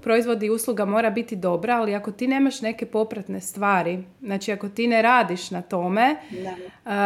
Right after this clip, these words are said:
Speaker 1: em, to ništa ne znači. Znači, nije dovoljno samo... Mislim, treba se vjerovati u sebe,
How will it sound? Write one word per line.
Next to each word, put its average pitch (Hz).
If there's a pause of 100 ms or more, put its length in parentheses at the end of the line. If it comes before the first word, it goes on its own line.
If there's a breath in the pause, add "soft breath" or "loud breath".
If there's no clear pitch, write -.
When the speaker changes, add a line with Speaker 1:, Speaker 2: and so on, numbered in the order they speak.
(420)
Speaker 1:
em, 185 (340)
to 254
ništa 302
ne 196
znači. 185
Znači, 190
nije 262
dovoljno 233
samo... 202 (760)
Mislim, 208 (160)
treba 247
se 226
vjerovati 233
u 302
sebe, 254